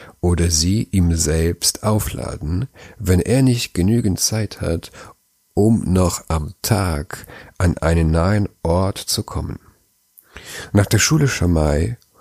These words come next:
darf man nicht einem Nichtjuden am Freitagabend eine Ware verkaufen oder ihm beim Aufladen eines Esels helfen oder eine Ware auf seinen Rücken aufladen helfen,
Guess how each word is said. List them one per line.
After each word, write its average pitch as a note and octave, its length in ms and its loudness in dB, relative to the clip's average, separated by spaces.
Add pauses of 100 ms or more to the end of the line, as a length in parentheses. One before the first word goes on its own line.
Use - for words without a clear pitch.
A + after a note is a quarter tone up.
(220)
darf G2 400 0
man D#2+ 160 2
nicht - 320 -4
einem D2+ 240 2
Nichtjuden E2 480 -2
am D2+ 100 -2
Freitagabend E2+ 840 -2
eine E2 260 0 (240)
Ware E2+ 400 2
verkaufen G2 640 -4 (240)
oder F2+ 300 2
ihm F#2+ 240 2
beim E2+ 180 0
Aufladen D#2+ 760 -4
eines E2 340 0
Esels G2 560 -2
helfen D#2+ 540 -2 (240)
oder G#2 320 0
eine E2 300 0
Ware F2 380 0
auf G2 160 -2
seinen G#2 220 2
Rücken G2 380 0
aufladen C#2+ 680 -4
helfen, - 600 -4